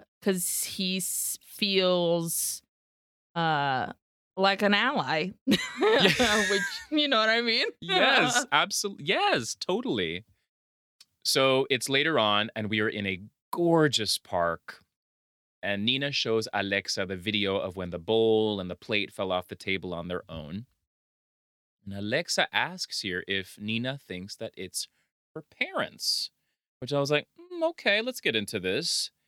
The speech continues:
Speaker 1: Mm-hmm.
Speaker 2: And Nina says, "I don't know. Ever since my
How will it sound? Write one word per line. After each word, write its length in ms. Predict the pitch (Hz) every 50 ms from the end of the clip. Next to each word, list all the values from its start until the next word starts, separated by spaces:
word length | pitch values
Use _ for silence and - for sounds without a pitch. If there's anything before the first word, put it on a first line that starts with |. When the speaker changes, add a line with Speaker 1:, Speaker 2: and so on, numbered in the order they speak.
| _ _ _ _ _
Speaker 1:
Mm-hmm. 580 | 190 240 254 226 233 170 165 165 180 214 330 392 - _ _ _
Speaker 2:
And 140 | - 110 120
Nina 240 | 131 135 139 139 135
says, 300 | - - 131 123 123 123 -
"I 120 | - 135 160
don't 160 | 180 185 180
know. 360 | 185 185 160 110 92 87 76 -
Ever 280 | 98 113 120 180 190
since 340 | 180 - - 185 180 - -
my 240 | 165 156 151 156 156